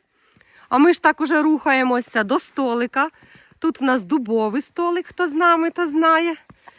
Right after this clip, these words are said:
І йдемо ще, підемо по польські грибочки. Чудово.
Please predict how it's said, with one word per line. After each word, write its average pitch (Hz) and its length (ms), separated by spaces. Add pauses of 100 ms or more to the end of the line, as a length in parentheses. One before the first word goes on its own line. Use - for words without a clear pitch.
(180)
І 254 100
йдемо 285 400
ще, 370 180
підемо 359 320
по 381 140
польські 381 400
грибочки. 190 600 (320)
Чудово. 254 540